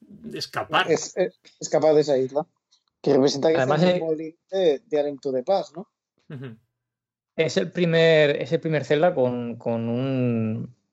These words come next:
Speaker 3: yo creo, con una intención narrativa real. O sea, este Zelda lo escribió Koizumi, que no sé si lo sabéis,
Speaker 2: Mm.
Speaker 3: que
Speaker 1: No, no lo sabía,
Speaker 2: Sí,
Speaker 1: ¿no?
Speaker 2: sí.
Speaker 3: que vino de, bueno, era un Mindundi en Nintendo y como él tenía formación en, en, bueno, en cine, en audiovisual en general, no sé,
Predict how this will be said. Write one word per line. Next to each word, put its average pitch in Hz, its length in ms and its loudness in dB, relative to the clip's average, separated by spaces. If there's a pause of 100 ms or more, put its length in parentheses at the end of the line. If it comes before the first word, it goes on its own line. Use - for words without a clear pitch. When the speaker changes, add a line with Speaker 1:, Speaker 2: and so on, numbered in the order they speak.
(180)
Speaker 3:
yo 131 220 0
creo, 151 200 4
con 139 100 2
una 131 80 2
intención 143 360 0
narrativa 135 420 0
real. 127 360 -2
O - 40 -18
sea, 123 140 -2
este 135 220 -2
Zelda 170 260 2
lo 160 80 4
escribió 131 320 -4
Koizumi, 127 580 -6 (300)
que 127 80 -10
no 127 60 -6
sé 139 100 -6
si 131 80 -6
lo 123 100 -4
sabéis, 135 260 2
Speaker 2:
Mm. - 20 -6
Speaker 3:
que 123 100 2
Speaker 1:
No, 190 200 2
no 180 80 -4
lo 185 80 -6
sabía, 170 300 0
Speaker 2:
Sí, 127 40 2
Speaker 1:
¿no? 208 160 -8 (140)
Speaker 2:
sí. 135 160 -4 (680)
Speaker 3:
que 143 100 2
vino 143 300 2
de, 147 260 6
bueno, 135 160 0
era 127 160 2
un 147 80 0
Mindundi 151 380 -2
en 147 80 -2
Nintendo 180 420 0
y 131 320 0
como 123 220 -2
él 139 80 -4
tenía 156 260 2
formación 151 580 0
en, 135 720 -4
en, - 180 -18
bueno, 151 160 -2
en 113 100 -6
cine, 135 640 2
en 117 320 -4
audiovisual 113 440 0
en 131 80 0
general, 127 360 0
no 113 40 -6
sé, 117 300 -6